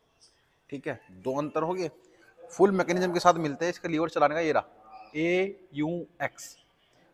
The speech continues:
अब आ गया हम इसके दूसरे model पे, ठीक है ना। इसमें आप देख सकते हो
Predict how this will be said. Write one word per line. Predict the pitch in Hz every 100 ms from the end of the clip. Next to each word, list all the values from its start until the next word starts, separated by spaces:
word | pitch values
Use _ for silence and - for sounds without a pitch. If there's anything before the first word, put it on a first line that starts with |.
| _ _ _ _ _ _ _
अब | 147 151
आ | 156
गया | 156
हम | 175
इसके | 170 196 196 - _ 135
दूसरे | 139 156
model | 151 131 117
पे, | 101 -
ठीक | 143 190
है |
ना। | 175 131 _ _ _ -
इसमें | - 160
आप | 156
देख | 139 147
सकते | - - -
हो | 143